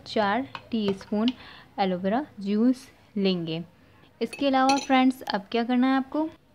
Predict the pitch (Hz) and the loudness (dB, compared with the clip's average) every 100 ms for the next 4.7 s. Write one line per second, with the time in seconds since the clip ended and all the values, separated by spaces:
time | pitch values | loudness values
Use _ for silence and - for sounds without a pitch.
0 | _ _ _ _ - - 277 302 339 311 | _ _ _ _ -10 -2 0 2 2 2
1 | 214 208 208 247 247 233 196 214 220 233 | 2 2 2 0 0 0 2 2 0 -2
2 | 196 190 - 202 214 - 190 185 190 220 | -2 -6 -6 -4 -4 -4 -4 -2 0 0
3 | 233 - 190 202 247 - - - 202 180 | 0 -2 0 0 -2 -10 -20 -6 0 2
4 | 208 226 - - 180 202 | 2 -2 -8 -4 -2 -2